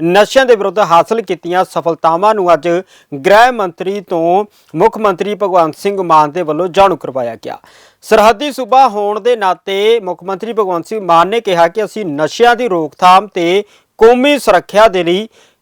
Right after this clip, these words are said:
ਕੇਂਦਰ ਸਰਕਾਰ ਤੋਂ ਸਹਿਯੋਗ ਦੀ ਆਸ ਕਰਦੇ ਹਾਂ। ਰਲ ਕੇ ਕੰਮ ਕਰਨ ਦੇ ਲਈ ਵਚਨਬੱਧ ਵੀ ਹਾਂ। ਇਸ ਗੱਲ ਦਾ, ਅ, ਪ੍ਰਗਟਾਵਾ ਜਿਹੜਾ ਆ ਮੁੱਖ ਮੰਤਰੀ ਭਗਵੰਤ ਸਿੰਘ ਮਾਨ ਨੇ ਅੱਜ ਦੀ ਇਸ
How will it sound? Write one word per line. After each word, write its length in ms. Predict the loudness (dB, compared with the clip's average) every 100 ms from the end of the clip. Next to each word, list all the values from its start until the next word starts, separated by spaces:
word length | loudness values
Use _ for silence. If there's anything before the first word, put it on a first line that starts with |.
| _
ਕੇਂਦਰ 360 | 2 2 4 2
ਸਰਕਾਰ 580 | 2 -2 2 4 6 4
ਤੋਂ 320 | -2 -4 -4 -2
ਸਹਿਯੋਗ 500 | 0 0 2 0 0
ਦੀ 240 | -2 -8 2
ਆਸ 220 | 2 2 -2
ਕਰਦੇ 340 | -8 -8 -12 -16
ਹਾਂ। 160 | -16 -20 _ _ _ -10
ਰਲ 240 | 0 2 2
ਕੇ 200 | 2 2
ਕੰਮ 240 | 0 -2
ਕਰਨ 300 | -4 -6 -6
ਦੇ 180 | -8 -8
ਲਈ 240 | -8 -8 -14 -18
ਵਚਨਬੱਧ 720 | -6 0 2 2 2 2 0
ਵੀ 240 | -4 -4
ਹਾਂ। 120 | -2 -2
ਇਸ 180 | -4
ਗੱਲ 300 | -4 -2 0
ਦਾ, 420 | -2 2 4 4 2 _ _ -2 4 4
ਅ, 20 |
ਪ੍ਰਗਟਾਵਾ 680 | 4 2 0 2 4 6 4
ਜਿਹੜਾ 400 | 2 2 4 2
ਆ 40 |
ਮੁੱਖ 280 | 0 -4 -8
ਮੰਤਰੀ 360 | -8 -6 -6 -6
ਭਗਵੰਤ 440 | -4 -2 -2 -4
ਸਿੰਘ 220 | -8 -6
ਮਾਨ 320 | 0 4 4 2
ਨੇ 300 | -2 0 0
ਅੱਜ 140 | -2
ਦੀ 220 | -8 -6
ਇਸ 180 | -6 -4